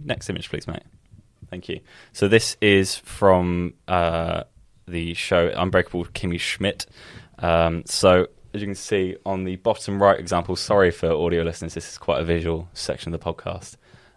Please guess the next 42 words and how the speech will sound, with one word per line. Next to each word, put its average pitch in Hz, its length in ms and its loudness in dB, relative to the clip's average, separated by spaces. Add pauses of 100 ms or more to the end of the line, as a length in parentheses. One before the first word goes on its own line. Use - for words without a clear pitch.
(120)
Um, 85 360 -2 (500)
but 90 220 0
the 90 220 -2
bottom 95 720 0 (280)
right 107 320 6
image 90 500 -2 (100)
is 92 600 -2 (260)
the 101 80 0
winning 95 220 2
shot - 240 -2
here 87 180 -4
because 90 240 -10
you've 92 100 -8
got - 160 -6
two 113 400 0 (280)
main 107 240 -2
characters 92 560 -2
with 90 120 -8
very 98 220 4
expressive - 420 -8
faces, - 580 -6 (380)
and 95 120 0
that's - 400 -2
still 110 240 -2
just 101 160 -8
a - 40 -18
frame 98 300 0
from 113 220 0
the 95 40 -6
show, 90 360 -2 (560)
um, 80 400 -6 (580)
but 82 160 -4
it's - 380 -12
showing 87 260 -6
you 85 80 -8
two 90 160 -10
main 85 160 -8
characters 85 580 -10
and 85 120 -8
with 85 220 -6
the, 82 100 -4
uh, 82 240 -6